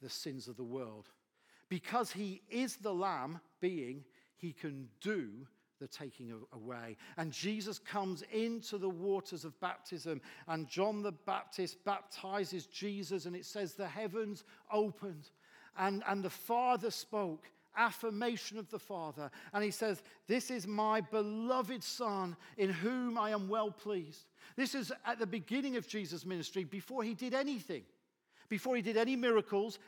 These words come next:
any resurrection of the dead, any preaching, any teaching, before he did doing anything, he was affirmed in his being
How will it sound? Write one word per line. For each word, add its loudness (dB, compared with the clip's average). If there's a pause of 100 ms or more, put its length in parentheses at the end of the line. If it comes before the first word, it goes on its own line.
any 4
resurrection 4
of -8
the 0
dead, 4 (160)
any 2
preaching, 0 (160)
any 4
teaching, -4
before 0
he 0 (200)
did 2 (240)
doing 4 (140)
anything, 2 (180)
he 6
was 4
affirmed 4 (220)
in 4
his 4
being 6